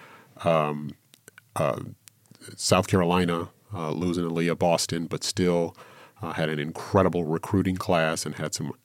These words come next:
awesome transfers come in. So I think, and they were, they were pretty low coming in,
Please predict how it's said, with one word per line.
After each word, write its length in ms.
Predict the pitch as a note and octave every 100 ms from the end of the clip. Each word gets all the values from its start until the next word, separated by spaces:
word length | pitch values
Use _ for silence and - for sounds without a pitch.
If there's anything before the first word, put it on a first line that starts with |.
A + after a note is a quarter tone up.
| -
awesome 400 | F#2 F2+ - F2
transfers 640 | - E2+ E2+ - F2 E2
come 220 | - F2
in. 300 | D#2+ D#2 D2+ - - - -
So 160 | - G2+
I 100 | F2+
think, 400 | - B2+ C3 -
and 120 | F#2+
they 120 | A#2
were, 280 | F3+ G2 E2 -
they 140 | G#2+ C#3+
were 120 | F3
pretty 300 | - A#2+ G#2
low 500 | E2+ G2+ G3+ F#2+ C2+
coming 340 | - F2+ E2+
in, 440 | D#2+ D2+ D2+ D#2